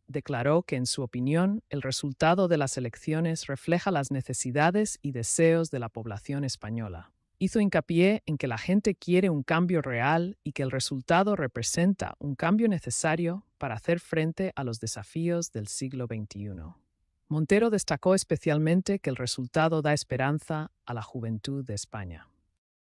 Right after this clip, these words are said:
"Los jóvenes se han pronunciado en voz alta y clara a favor de un futuro más justo y sostenible", dijo Montero. Destacó que el apoyo de los jóvenes votantes fue crucial para el éxito de Podemos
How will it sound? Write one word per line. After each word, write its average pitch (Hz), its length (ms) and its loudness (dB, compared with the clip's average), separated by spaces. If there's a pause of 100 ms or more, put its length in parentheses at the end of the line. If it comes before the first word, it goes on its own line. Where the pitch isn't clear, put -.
(340)
"Los 156 180 -2
jóvenes 220 420 4
se - 100 0
han 170 140 4
pronunciado 160 600 2
en 139 140 0
voz 147 240 0
alta 160 300 2
y 123 60 -2
clara 147 540 2
a 135 120 -6
favor 147 420 0
de 180 100 0
un 175 80 2
futuro 170 440 -2
más 156 220 0
justo 190 360 -2
y 151 60 0
sostenible", 120 840 -4
dijo 120 220 -8
Montero. 101 520 -10 (440)
Destacó - 400 -2
que 165 120 0
el 147 40 4
apoyo 165 420 2
de 147 100 0
los 117 160 -4
jóvenes 165 460 0
votantes 139 680 -4 (260)
fue 165 160 0
crucial 165 460 0
para 135 160 -2
el 117 100 0
éxito 135 360 -4
de 110 80 -4
Podemos 139 600 -4